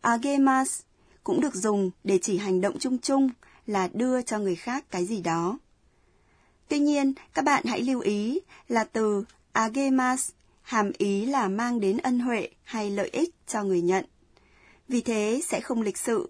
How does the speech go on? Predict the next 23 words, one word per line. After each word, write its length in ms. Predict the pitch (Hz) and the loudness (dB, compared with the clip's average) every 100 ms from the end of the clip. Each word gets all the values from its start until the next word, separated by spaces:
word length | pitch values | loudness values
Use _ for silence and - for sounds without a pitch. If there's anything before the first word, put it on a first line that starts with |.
| - | -6
nếu 300 | 196 190 226 | -2 -2 0
dùng 200 | 262 208 | -2 0
từ 140 | 202 | 0
này 360 | 185 190 185 175 - - | 2 4 4 2 -4 -20
khi 220 | - 220 | -8 -4
nói 300 | 208 190 196 | 0 2 2
về 160 | 269 254 | 0 -2
việc 260 | 190 185 - | 0 -2 -2
đưa 280 | - 247 247 | -4 0 0
cái 140 | 240 220 | -2 -4
gì 160 | 247 | -2
đó 380 | 180 185 180 202 - | 0 0 0 -2 -4
cho 160 | 220 | -4
người 200 | 202 185 175 | -2 -2 0
trên. 320 | 233 233 233 _ _ _ _ _ _ _ _ _ | 0 2 0 _ _ _ _ _ _ _ _ _
Trong 160 | - 220 | -2 0
trường 180 | - 196 | 0 -2
hợp 180 | 196 202 | -2 -2
như 140 | 208 | -2
vậy, 260 | 208 202 - _ _ | 0 0 -4 _ _
thì 140 | - 214 | -6 -2
dùng 200 | 208 202 | -2 -4
từ 320 | - 208 202 | -2 -2 -2